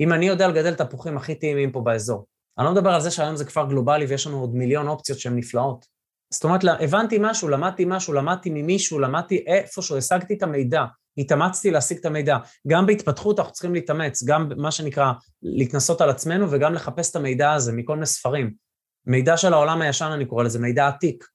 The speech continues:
כי זה לא מה שאנחנו מוצפים ביוטיוב וב-, ובטח שלא בטלו-, בטלוויזיה.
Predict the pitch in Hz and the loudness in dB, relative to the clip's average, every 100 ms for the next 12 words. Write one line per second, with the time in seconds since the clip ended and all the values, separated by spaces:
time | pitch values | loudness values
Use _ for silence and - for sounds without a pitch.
0 | _ - 123 139 156 180 180 156 156 143 | _ -4 0 4 4 2 2 0 -2 -4
1 | 139 131 - 151 139 147 165 170 143 139 | -4 -6 -6 0 2 2 0 -2 -2 -2
2 | 123 123 120 120 117 117 _ _ _ _ | 0 0 0 -4 -6 -8 _ _ _ _
3 | 120 127 131 143 165 - 165 156 156 135 | -2 0 2 2 2 2 2 2 2 0
4 | 123 127 123 131 123 120 135 113 | 0 -4 -4 -2 0 0 -2 -4